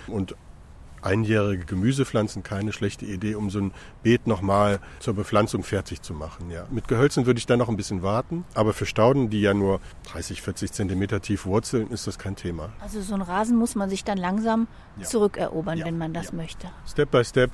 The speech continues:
Speaker 1: ist das wichtig, aber es ist eben wichtig, dass der Boden gut vorbereitet wird, weil der meiste Boden unter Rasen ist einfach zu fest, zu lehmig hier in unserer Gegend und der muss wieder mit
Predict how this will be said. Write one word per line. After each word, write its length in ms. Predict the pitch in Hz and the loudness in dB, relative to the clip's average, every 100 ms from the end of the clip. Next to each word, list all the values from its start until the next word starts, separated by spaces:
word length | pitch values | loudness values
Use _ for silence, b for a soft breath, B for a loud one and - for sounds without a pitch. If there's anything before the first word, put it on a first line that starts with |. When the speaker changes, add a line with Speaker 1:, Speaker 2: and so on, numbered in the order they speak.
| - | -2
Speaker 1:
ist 200 | 127 - | -4 0
das 120 | 117 | 2
wichtig, 360 | 113 117 113 107 | 2 2 2 2
aber 120 | 107 | 4
es 100 | 104 | 4
ist 100 | 117 | 4
eben 180 | 139 120 | 4 4
wichtig, 240 | 131 - | 0 -2
dass 160 | - 113 | -2 0
der 120 | 107 | 0
Boden 420 | 90 - 123 123 | 0 2 4 4
gut 160 | 104 107 | 4 2
vorbereitet 680 | - 98 90 80 80 90 - | 2 0 0 -2 -4 -6 -6
wird, 120 | 90 B B B - | -8 B B B -4
weil 140 | 104 98 - | -2 -2 -4
der 100 | 85 | -6
meiste 340 | 95 113 - 90 | 0 0 0 0
Boden 400 | 110 143 135 98 | 6 6 6 2
unter 320 | 95 98 90 | 0 -2 0
Rasen 360 | 90 101 104 | 2 2 2
ist 240 | - - - | -2 -2 0
einfach 240 | 95 - | 0 0
zu 160 | - 90 | 0 -2
fest, 440 | - 117 139 - | 0 0 0 -4
zu 120 | - | 0
lehmig 420 | 92 98 107 120 117 - B B | 0 2 2 2 2 0 B B
hier 180 | 107 120 | 4 4
in 80 | 110 | 4
unserer 460 | 104 107 107 101 98 B B | 2 2 4 4 2 B B
Gegend 460 | 104 110 110 110 101 | 6 8 8 6 4
und 500 | 113 104 104 101 - - | 4 6 6 4 0 2
der 60 | 101 | 4
muss 220 | 123 - | 6 6
wieder 160 | 123 | 6
mit 300 | 110 107 - | 8 4 2